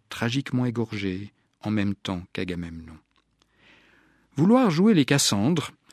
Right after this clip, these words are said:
c'est tenter d'en appeler à la lucidité de ses interlocuteurs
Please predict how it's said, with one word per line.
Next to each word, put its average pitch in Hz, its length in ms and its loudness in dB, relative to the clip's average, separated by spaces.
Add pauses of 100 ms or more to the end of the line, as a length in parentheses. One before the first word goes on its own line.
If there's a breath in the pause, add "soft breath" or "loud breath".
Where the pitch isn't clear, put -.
(100)
c'est 165 400 2
tenter 202 540 2
d'en 139 280 4
appeler 208 380 4
à 208 60 4
la 135 100 4
lucidité 170 720 2
de 139 60 -2
ses 120 220 -2
interlocuteurs 117 960 0